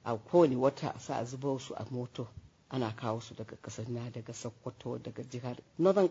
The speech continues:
State ne yawanci ana kawo su. To an kawo su kuma sai a aje su wurin malaman su. To malami shi kadai ba zai iya ciyar da kansa, ciyar da nashi iyalin kuma ya ce ya ciyar da yaran da suke tare da shi na karatu ba, to dole ne.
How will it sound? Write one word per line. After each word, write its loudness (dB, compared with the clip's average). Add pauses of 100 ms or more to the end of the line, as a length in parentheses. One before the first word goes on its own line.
State 0
ne 0
yawanci 0
ana -2
kawo -8
su. -16 (180)
To -2
an 8
kawo 12
su -2
kuma 8 (280)
sai 8
a 2 (200)
aje 8
su 2
wurin 6 (200)
malaman 8
su. -8 (220)
To 4
malami 8 (220)
shi -16
kadai 6
ba 8
zai 2
iya 0
ciyar -2
da -2
kansa, -4
ciyar 0
da -4
nashi -2 (120)
iyalin 2
kuma -2
ya -8
ce 0
ya 0
ciyar -4
da -10 (460)
yaran 8
da -10
suke -10
tare -6
da -12
shi -12
na -6
karatu -2
ba, -4
to 4
dole 6
ne. 2